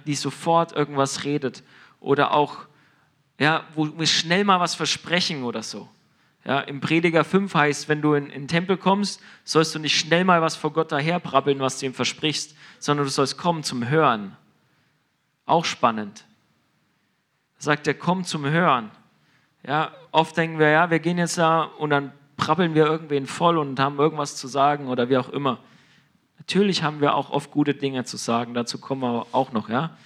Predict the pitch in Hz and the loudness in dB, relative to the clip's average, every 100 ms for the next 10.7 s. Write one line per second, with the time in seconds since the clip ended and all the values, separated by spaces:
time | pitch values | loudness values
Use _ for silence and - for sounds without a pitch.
0 | - _ _ - - 139 143 139 - 135 | -20 _ _ -16 -4 -2 2 0 0 0
1 | - 131 - - - 139 139 139 131 135 | 2 0 -2 -10 -2 2 2 2 0 0
2 | 123 139 - 135 135 135 127 120 120 131 | -2 -4 -10 -6 -6 -6 -6 -8 -8 -6
3 | 123 131 135 131 - 131 - - 127 117 | -2 0 -2 -4 -2 -2 -2 -8 -8 -4
4 | 127 123 123 120 131 - 135 123 143 147 | -4 -4 -6 -2 -2 -4 -10 -2 0 0
5 | 123 - - _ _ _ - 135 147 - | -4 -10 -18 _ _ _ -2 -2 -2 -8
6 | 131 - - 175 127 - _ _ _ _ | -12 -4 2 2 2 -4 _ _ _ _
7 | _ 120 127 156 160 165 151 - 147 151 | _ -2 4 4 2 0 0 -2 0 2
8 | 160 156 - _ _ _ _ _ _ _ | 0 -4 -14 _ _ _ _ _ _ _
9 | 139 135 135 - - - _ - - 190 | -10 -4 -4 -4 -10 -16 _ -8 0 2
10 | 202 175 160 160 156 147 | 4 4 2 2 2 2